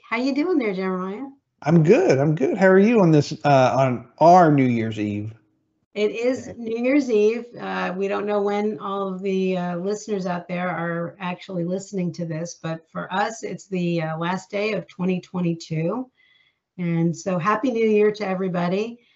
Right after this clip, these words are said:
Speaker 2: Yes.
Speaker 1: And, uh, praying for a blessed twenty, tw-, no, what did I say? It's the last day of twenty twenty-one. I'm
Speaker 2: Yes.
Speaker 1: so sorry. I'm having a major brain cramp. Last day of twenty twenty-one.
Speaker 2: Yes,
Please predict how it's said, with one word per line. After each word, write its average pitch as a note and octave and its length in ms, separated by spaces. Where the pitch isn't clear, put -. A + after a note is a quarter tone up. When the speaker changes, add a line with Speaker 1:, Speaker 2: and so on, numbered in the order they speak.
Speaker 2:
Yes. C3 220
Speaker 1:
And, E3+ 180
uh, F3 280
praying G3+ 340
for F#3+ 260
a E3+ 260
blessed G3+ 480
twenty, G3 480
tw-, - 300
no, A3+ 200
what G3+ 140
did A#3 80
I A3 100
say? F3 280
It's E3+ 120
the G#3+ 80
last A#3 360
day A#3 160
of F#3+ 100
twenty A3 260
twenty-one. F#3 680
I'm C3 200
Speaker 2:
Yes. A2 140
Speaker 1:
so A3+ 200
sorry. F3+ 720
I'm F#3+ 200
having F#3 340
a D3+ 120
major F#3+ 460
brain D#3 300
cramp. D#3+ 340
Last C#4+ 260
day D4 140
of C#4 60
twenty C4 220
twenty-one. G#3 760
Speaker 2:
Yes, A2 720